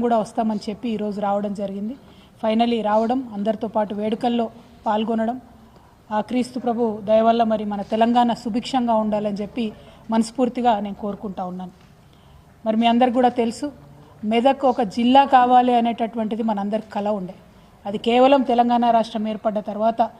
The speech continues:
గౌరవ ముఖ్యమంత్రి, ఆనాటి ముఖ్యమంత్రి కేసీఆర్ గారి ఆధ్వర్యంలో మెదక్ని మనం జిల్లాగా ఏర్పాటు చేసుకున్నాం. జిల్లాని ఏర్పాటు చేసుకోవడంతోనే అన్ని హంగులు కూడా మన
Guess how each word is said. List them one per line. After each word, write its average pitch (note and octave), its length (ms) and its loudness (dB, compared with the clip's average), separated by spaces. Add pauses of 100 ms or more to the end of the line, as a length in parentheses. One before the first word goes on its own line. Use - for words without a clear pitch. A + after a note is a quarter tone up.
(360)
గౌరవ G#3+ 320 0
ముఖ్యమంత్రి, A3 400 -4 (100)
ఆనాటి G3+ 260 -4
ముఖ్యమంత్రి A3 500 -6
కేసీఆర్ A3 440 0
గారి G#3 200 -2
ఆధ్వర్యంలో G#3 500 -2 (600)
మెదక్ని A3+ 420 2
మనం G#3+ 140 -2 (100)
జిల్లాగా A3 400 4
ఏర్పాటు G#3+ 340 -2
చేసుకున్నాం. A3+ 420 -4 (680)
జిల్లాని A#3+ 400 4
ఏర్పాటు A#3 300 2
చేసుకోవడంతోనే A#3+ 720 0 (520)
అన్ని B3 300 4
హంగులు A#3+ 340 4
కూడా A#3+ 140 8 (280)
మన G#3+ 120 -4